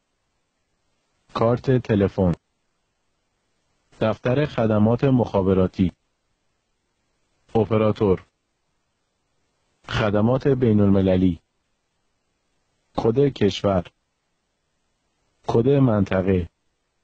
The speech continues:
راهنمای تلفن.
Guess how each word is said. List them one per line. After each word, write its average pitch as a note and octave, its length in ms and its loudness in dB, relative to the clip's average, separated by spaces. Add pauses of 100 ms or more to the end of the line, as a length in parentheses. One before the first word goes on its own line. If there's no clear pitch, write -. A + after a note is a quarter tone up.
(1000)
راهنمای G#2+ 760 2
تلفن. G2 640 -2